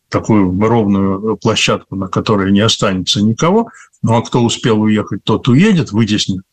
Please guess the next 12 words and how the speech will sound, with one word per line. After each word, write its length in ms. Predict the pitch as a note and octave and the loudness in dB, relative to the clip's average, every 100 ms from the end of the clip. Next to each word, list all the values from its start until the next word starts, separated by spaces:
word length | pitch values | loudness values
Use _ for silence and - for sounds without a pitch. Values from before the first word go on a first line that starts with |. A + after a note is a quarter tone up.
| _ A2 | _ -2
на, 240 | G#2 G2+ | 0 0
на 160 | G2+ A2+ | 2 4
юг. 240 | A3 A3+ | 2 2
Да, 280 | A#2 G3 G#3 | 0 0 2
уезжают 580 | F3+ F3+ F3+ G3 C#3 - | 2 0 0 0 -2 -6
уже 220 | F#2+ A2 | -8 -4
люди. 320 | G2+ F#2+ F2 - | -2 -2 -4 -8
Конечно, 500 | - D#3 E3 - - | 0 2 2 0 -4
хотят 340 | A2 - C3 | -4 0 0
жить 320 | A2 B2+ D3 A#2 | 0 0 0 0
и 60 | |
уезжают. 580 | G#2 A2+ A2+ A2+ F2+ | 0 0 0 -2 -2